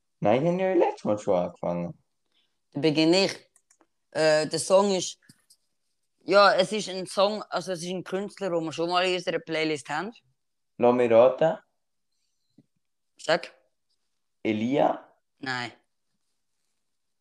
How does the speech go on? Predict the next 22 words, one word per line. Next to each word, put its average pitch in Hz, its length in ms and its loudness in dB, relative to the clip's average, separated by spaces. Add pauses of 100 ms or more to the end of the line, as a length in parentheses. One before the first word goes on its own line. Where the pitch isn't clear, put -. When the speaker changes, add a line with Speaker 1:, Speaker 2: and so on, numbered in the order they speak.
(400)
Speaker 1:
Der, 117 240 8
warte, 131 260 8
wie 147 80 4
heißt 165 240 4
der 165 80 -6
Name? 113 340 0 (2500)
Äh, 110 240 4
Nico 175 480 4
sechs 151 380 6
drei. 95 320 -2 (180)
Speaker 2:
Nein. 139 360 -4 (1900)
Speaker 1:
Hä, 101 160 -8
wer 104 140 0
haben 117 180 -6
wir 165 100 -6
denn 165 160 -8
schon? 107 140 -14 (220)
Ist - 100 -12
es - 60 -14
wieder 123 180 -4
der 120 160 8
Luzerner? 120 640 4